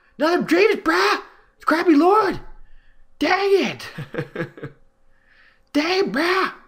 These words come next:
God dang it, another Krantz, brah. Ah, you killing me, brah. Just give me what I want, brah. All right, well, we got a new unit there, so that's good. Um, I definitely know I don't need Griff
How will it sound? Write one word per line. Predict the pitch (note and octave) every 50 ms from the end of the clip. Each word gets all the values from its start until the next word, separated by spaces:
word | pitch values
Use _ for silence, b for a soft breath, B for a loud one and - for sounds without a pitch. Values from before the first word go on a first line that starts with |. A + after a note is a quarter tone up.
| _ _ _ _ _ _ _ _ _ _ _ D3+
God | - - D#4+ - -
dang | - D#4 D#4+ F#4 G4+ G4+
it, | F4+
another | D#4+ E4+ F4+ F4+ F4+
Krantz, | - - D4 E4+ F4+ F4+ -
brah. | - C#4+ D4+ E4 F4+ F4 D4 - - - b b b b b b b b b b b b b b b b b b b _ _ _ _ _ _ _ _
Ah, | - A#3 D4 F4+ F#4
you | D#4 A3
killing | - A#3 C#4+ F4 G4 G#4 G4+ F4+
me, | -
brah. | - C#4+ D#4 F4 G4
Just | G#4 G4+ - -
give | - F4 F4+
me | G#4
what | G4 G4 F#4
I | F4+
want, | F4 F4 E4+ F#4 G#4+ - -
brah. | B3+ D#4 G4+ G4+ G#4 - - - - _ _ _ _ _ _ _ _ _ _ _ _ _ _ _ _ _ _ _ _ _ _ _ _ _ _ _ _ _ _ _ _ _ _ _ _ _ _ _ _ _ _ _ _ _ _ _ _ _ _ _ _ -
All | D#3+
right, | E3 C3+ C3
well, | D3 D3+
we | D#3
got | F3+ E3
a | A#2+
new | G#2+ G#2+ A2
unit | G2+ F#2 G2+ F#2+ E2 D#2
there, | D#2 D#2+ D#2+ D#2+
so | - F#2+
that's | G2 - -
good. | - - - G1+ - F2 - _ _ _ _ _ _ _ _ _ _ _ _ _ _ _ -
Um, | - C#3+ C#3+ - - -
I | -
definitely | - F#4 G4 F#4+ - A2 F#2+ - _ - C#3
know | G#2+ A2 A2 A#2+ B2 A2
I | F2+ F2
don't | E2+ - F#2 F2 D2
need | E2+ F2 D#2+ D2+
Griff | - - E2 F2+ D#2+ C2+ C2+ - - - - _ _